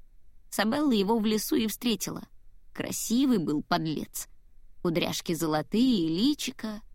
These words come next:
У наших парней таких не бывает. От него она дочку и родила.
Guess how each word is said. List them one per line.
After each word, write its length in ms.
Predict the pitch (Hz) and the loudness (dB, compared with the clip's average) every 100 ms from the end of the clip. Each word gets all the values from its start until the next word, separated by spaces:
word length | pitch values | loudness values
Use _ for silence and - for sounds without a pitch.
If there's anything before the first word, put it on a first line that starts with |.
| - - - | -20 -20 -6
У 80 | 165 | 0
наших 320 | 180 240 - | 2 2 0
парней 400 | - 180 165 214 | 0 0 2 0
таких 380 | - - 208 - | 0 -2 -2 0
не 100 | 190 | 0
бывает. 500 | 160 156 170 254 120 - - - - - - | 2 2 0 0 -4 -12 -20 -20 -20 -20 -10
От 160 | 160 160 | -6 -4
него 160 | 160 196 | 2 4
она 260 | 226 208 | 4 2
дочку 360 | 185 180 - 190 | 2 0 0 0
и 80 | 185 | 2
родила. 480 | 180 175 156 156 | 2 2 2 2